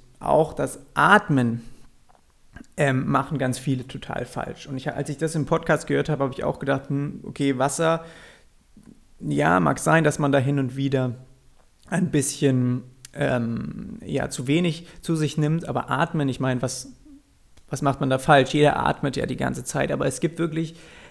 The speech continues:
Techniken oder Methoden, die das beeinflussen,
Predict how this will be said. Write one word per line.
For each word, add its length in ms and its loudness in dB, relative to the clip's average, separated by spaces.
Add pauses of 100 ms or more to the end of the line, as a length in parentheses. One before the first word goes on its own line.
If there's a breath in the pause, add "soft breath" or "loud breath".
Techniken 480 0
oder 160 0
Methoden, 640 0 (300 loud breath)
die 140 0
das 240 -2
beeinflussen, 840 2